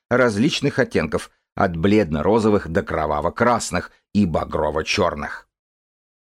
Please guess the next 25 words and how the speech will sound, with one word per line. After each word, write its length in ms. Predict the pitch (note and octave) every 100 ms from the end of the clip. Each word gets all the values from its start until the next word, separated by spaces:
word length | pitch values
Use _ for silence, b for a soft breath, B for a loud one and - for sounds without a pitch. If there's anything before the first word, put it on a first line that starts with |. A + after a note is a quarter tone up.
| _ _
Но 160 | G2 G#2+
какую 380 | B2 A#2 E3 E3
бы 120 | C3+
важную 420 | G#2+ B2 G#2+ A#2
лепту 440 | G#2 F#2 - E2 C#2+
ни 200 | E2+ G2
внесли 460 | E2+ F#2+ - G#2+
в 80 | A#2
события 500 | - E2+ G2+ G#2 G2
октября 360 | - G2 F#2 G#2
анархисты, 640 | A2+ A#2+ - C#3+ - E2+ b b -
это 180 | C#3+ C#3
в 60 | -
советское 500 | A#2+ A2 F2+ - E2
время 300 | F2+ G#2+ G2+
замалчивалось. 800 | A#2 C3 F#2 - E2 D#2+ - - _ _ _ _ -
В 60 |
фокусе 480 | - - C3+ B2+ B2
исторической 560 | A2+ A#2 A#2 A#2 A2 G#2+
науки 420 | G2 B2+ D3 A2
долго 360 | E2+ A#2 A#2+ A2
были 240 | F#2 A#2
только 360 | A2 B2 A#2+ A2+
красные 520 | G2+ A2 - A2 A2+
военачальники, 800 | A2+ B2+ C3+ E3+ A2+ E2 E2+ D2